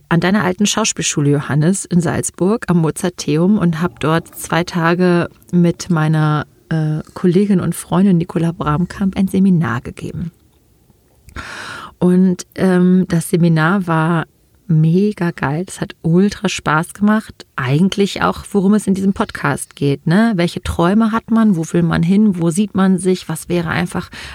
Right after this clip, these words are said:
affencool als Absolvent in einer Schauspielschule zu erreichen? Und dann haben wir aber so Folien gezeigt, wie die Realität ist, also, ähm, wie wenig man verdient, wie viel man arbeitet und, und, und.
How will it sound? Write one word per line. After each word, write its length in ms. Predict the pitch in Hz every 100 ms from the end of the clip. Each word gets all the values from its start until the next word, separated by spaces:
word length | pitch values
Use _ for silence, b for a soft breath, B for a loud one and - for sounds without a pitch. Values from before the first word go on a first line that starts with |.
| B
affencool 840 | - 202 - 196 - - 208 220
als 440 | - 175 175 - - B B B B -
Absolvent 880 | 185 - 190 175 170 190 214 208 - _ _ _ _ -
in 320 | 196 196 196
einer 480 | - 170 170 165 165
Schauspielschule 720 | - 196 - 190 - 190 185
zu 160 | - -
erreichen? 680 | 170 175 208 233 208 190 175
Und 180 | 165
dann 360 | 170 170 175 175 B B B
haben 200 | - 156
wir 80 | 160
aber 120 | 160
so 200 | 170 202
Folien 400 | - 214 190 185
gezeigt, 420 | 185 - 180 -
wie 60 | 165
die 80 | 160
Realität 680 | 160 156 151 - 208 202
ist, 380 | - 175 175 -
also, 480 | - 156 160 147 147
ähm, 320 | 147 151 151 165
wie 160 | 165
wenig 260 | 170 170 -
man 140 | 165
verdient, 580 | - 175 156 196 190 190
wie 80 | 175
viel 140 | -
man 160 | 165 165
arbeitet 760 | - 180 180 170 165 - 165 -
und, 160 | 156 160
und, 160 | 160
und. 200 | 208 220